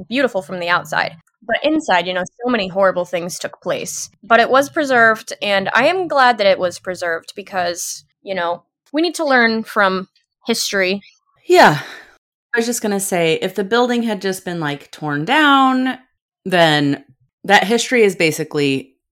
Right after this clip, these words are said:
Speaker 2: erased.
Speaker 1: Mm-hmm.
Speaker 2: And not that it's great history,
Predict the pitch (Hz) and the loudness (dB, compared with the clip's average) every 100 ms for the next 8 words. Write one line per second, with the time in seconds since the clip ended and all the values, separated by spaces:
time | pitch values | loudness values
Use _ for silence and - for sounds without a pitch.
0 | _ _ - 151 135 131 160 196 - - | _ _ -6 -6 -4 -4 -4 -4 -8 -10
1 | - - 233 226 214 202 208 _ - 220 | -14 -10 -6 -6 -6 -10 -16 _ 2 6
2 | 214 202 190 - _ _ _ 202 220 262 | 6 2 -2 -12 _ _ _ 0 2 2
3 | 262 208 180 - - - _ _ - 143 | 0 -2 -2 -4 -8 -10 _ _ -16 -16
4 | - 165 175 165 - 151 143 - 196 196 | -6 0 0 0 -6 -6 -6 -4 -2 0
5 | 190 - | -2 -8